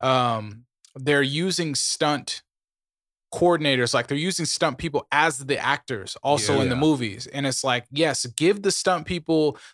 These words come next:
Speaker 1: like, yeah, they may not be
Speaker 3: I
Speaker 1: able
Speaker 3: mean,
Speaker 1: to deliver the best lines,
Speaker 3: that's why
Speaker 1: but they're gonna make that shit look tight.
Speaker 3: That's why
Speaker 1: Like,
Speaker 3: people
Speaker 1: so
Speaker 3: love John Wick, you know,
Speaker 1: Exactly.
Speaker 3: like, all the hand-to-hand combat and the, the work he puts in to do it, and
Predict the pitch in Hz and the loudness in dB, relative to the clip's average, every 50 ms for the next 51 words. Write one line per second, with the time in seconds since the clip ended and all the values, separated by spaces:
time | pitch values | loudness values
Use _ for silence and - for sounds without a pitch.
0 | _ 151 143 139 120 139 165 180 202 208 202 196 196 185 180 185 190 185 180 175 | _ 2 2 2 2 -2 2 4 4 6 6 4 4 2 2 2 4 4 4 4
1 | - - - - 160 165 160 156 143 131 156 156 156 170 170 160 170 160 147 135 | 4 4 4 4 4 4 2 0 2 2 2 4 4 4 4 4 2 2 2 2
2 | 120 147 151 156 - - 135 131 139 151 170 196 220 - 113 123 - - 139 127 | 4 4 2 2 2 0 0 2 2 2 2 0 0 0 0 0 2 4 4 6
3 | 123 107 - 202 214 220 196 165 143 139 156 175 165 - - 202 - - - - | 6 6 4 4 4 4 2 2 2 2 0 0 0 0 0 0 0 2 0 2
4 | 165 151 123 120 117 101 - _ - - - - 139 139 131 - 175 147 120 113 | 2 2 2 0 -2 -4 -6 _ -8 -4 0 2 2 2 4 4 4 2 2 0
5 | 110 - 147 120 107 104 107 117 110 98 90 92 95 92 95 92 87 85 82 87 | 0 2 2 4 4 6 4 4 2 0 -4 -4 -4 -2 -2 -4 -6 -6 -6 -6
6 | 92 85 82 _ _ 87 80 - 120 117 - 127 123 117 107 - - 87 73 67 | -6 -6 -8 _ _ -14 -10 -10 -8 -6 -2 0 0 0 -2 -4 -8 -12 -12 -12
7 | - _ _ _ _ _ - 90 92 90 85 80 95 92 92 87 92 101 95 87 | -16 _ _ _ _ _ -2 0 0 0 -2 -4 -6 -8 -8 -10 -10 -10 -10 -10
8 | 87 - - 90 87 90 90 90 90 87 90 92 92 85 82 82 80 82 82 82 | -12 -12 -10 -8 -8 -8 -6 -6 -6 -4 -6 -6 -8 -10 -12 -12 -14 -14 -16 -16
9 | 87 92 - _ _ _ _ _ - 82 80 80 87 95 101 98 - - - 87 | -18 -18 -20 _ _ _ _ _ -16 -16 -14 -6 -4 -4 -4 -4 -6 -10 -16 -16
10 | - - 98 92 - - 95 95 95 101 98 95 - 90 82 90 90 90 95 98 | -12 -12 -12 -12 -12 -12 -10 -10 -8 -8 -10 -10 -14 -14 -10 -8 -8 -6 -6 -6
11 | 98 98 92 85 _ - 80 76 | -8 -8 -10 -14 _ -18 -18 -18